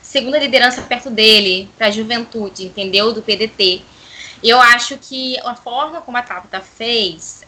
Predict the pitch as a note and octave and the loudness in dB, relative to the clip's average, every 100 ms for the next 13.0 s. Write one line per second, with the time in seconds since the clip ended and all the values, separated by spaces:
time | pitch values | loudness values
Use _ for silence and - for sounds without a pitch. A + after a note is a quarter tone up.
0 | _ F3+ F3 E3+ E3 E3 F3 F3+ F3+ F3+ | _ -16 -12 -10 -10 -8 -8 -8 -10 -16
1 | - F#3 F3 E3+ E3 _ _ _ F3+ E3+ | -10 -8 -8 -10 -18 _ _ _ -2 -2
2 | D#3+ - E3+ D#3+ D#3 E3+ - - _ F#3 | -4 -8 -8 -8 -12 -16 -20 -20 _ -8
3 | F#3 - F3+ F3 F#3 A#3 B3 G#3 - G3 | -6 -6 -10 -8 -4 -2 0 -2 2 2
4 | G3 - A#3+ - C4+ - - A#3+ C#4 C#4 | 2 -4 -4 0 2 2 4 4 2 2
5 | A3 A#3 - - A3 - - C4 C#4 G4+ | 2 2 0 2 2 2 -4 -4 -4 -4
6 | G#4 A#4 C#4+ C4 B3+ A3+ A#3+ B3+ G#3 G#3+ | -2 2 4 4 2 2 0 0 -4 -6
7 | - - - - G#3 G#3+ G#3+ G3 G3+ A3 | -8 -14 -16 -4 -2 0 -2 0 2 2
8 | A3+ B3 A3+ F#3 - - - - - G3+ | 2 0 0 0 -6 -18 -20 -20 -2 0
9 | G3+ A3 G3 G#3 A#3+ F3+ F#3 F3 F#3 F#3 | 0 0 0 2 4 4 4 2 -4 -6
10 | F#3 F3+ - F3+ G#3+ A3+ G3+ G3+ G3 G#3 | -6 -6 -8 -8 -6 -6 -4 -2 0 0
11 | - A#3+ A#3 A3+ G#3 - - - A#3 A#3 | -2 -4 -2 0 0 -4 -12 -4 0 0
12 | - C4 - A#3 A#3 G#3+ G#3+ - G#3+ E3+ | 0 -2 2 2 0 -6 -6 -4 -4 -4